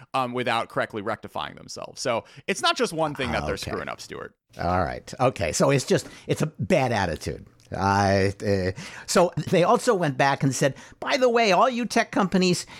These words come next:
Speaker 2: you've been buying up companies without, uh, going through proper, uh, merger and acquisition clearances, going back ten, fifteen years, and we're gonna fine you for every single one of 'em." Uh,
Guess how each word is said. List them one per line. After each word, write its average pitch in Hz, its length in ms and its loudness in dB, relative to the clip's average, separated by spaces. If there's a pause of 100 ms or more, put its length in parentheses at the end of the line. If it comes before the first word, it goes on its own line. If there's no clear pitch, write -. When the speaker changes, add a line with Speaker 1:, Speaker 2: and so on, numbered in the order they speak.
(120)
Speaker 2:
you've 220 320 2
been 220 240 4
buying 190 480 4
up 175 180 2
companies 156 1000 2
without, 160 800 2
uh, 156 280 6
going 143 360 2
through 147 280 2
proper, 127 720 2
uh, 113 180 4
merger 123 360 2
and 123 80 2
acquisition 123 580 0
clearances, 156 880 0
going 160 240 4
back 151 280 2
ten, 143 220 0
fifteen 147 380 0
years, 170 400 2
and 156 420 4
we're 165 80 4
gonna 175 140 2
fine 170 300 0
you 156 80 2
for 139 160 0
every 127 320 0
single 143 380 0
one 143 140 2
of 101 160 2
'em." 92 220 0
Uh, 104 200 2